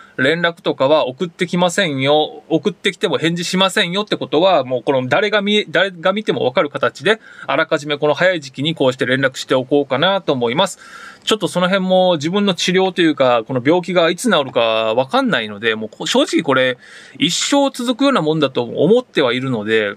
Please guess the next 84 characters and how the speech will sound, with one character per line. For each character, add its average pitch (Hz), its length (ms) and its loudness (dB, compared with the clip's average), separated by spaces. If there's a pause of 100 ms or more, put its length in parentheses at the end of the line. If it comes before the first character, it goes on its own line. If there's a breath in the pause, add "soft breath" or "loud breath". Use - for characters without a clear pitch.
(280)
だ 139 100 0
か 120 80 0
ら 117 120 -4
こ 165 100 -2
う - 20 0
自 151 100 0
律 190 160 -2
神 277 140 0
経 120 260 0
が 117 80 2
や 117 60 0
っ - 20 -8
ぱ 127 80 -20
治 123 100 -6 (220)
ん 226 40 -2
な 151 100 2
い 110 60 -2
と、 110 280 -2
要 165 100 2
は 156 40 4
あ 190 40 4
れ 262 60 2
だ 226 60 -2
か 139 80 0
ら 113 60 0
ね、 110 80 -8
こ 127 80 -6
の 117 60 -8
体 262 220 0
調 269 240 -2
と、 254 220 2 (720)
な 170 120 0
ん 190 40 -10
て 170 60 -2
い - 20 -4
う 120 40 -4
の 104 60 -4
か、 104 60 -8
関 208 200 -2
係 220 120 2
な 226 80 0
い - 20 -4
っ 165 40 -18
て 120 120 -10
い - 20 -4
う 104 60 -8
か、 110 240 0 (460 loud breath)
体 269 280 2
は 254 100 0
健 262 140 -2
康 254 180 0
か 269 100 0
も 247 60 0
し 156 140 -4
ん 143 60 -2
な 127 80 2
い 127 60 -2
け 123 60 -2
ど、 110 60 -2
そ 139 100 -4
の 131 80 -2
体 247 380 0
を 240 80 0
制 269 220 -2
御 165 80 0
し - 40 -8
て 131 60 -4
る 113 80 -6
セ 247 140 -2
ン 262 80 0
サ 190 120 2
ー 131 40 2
が 117 80 -2
ダ 123 120 0
メ 131 100 -4
な 110 120 -2
ん 104 60 -8
で、 107 100 -2
自 104 160 -6
分 123 140 0
の 127 80 4
場 117 120 2
合 117 80 0
ね。 175 180 -4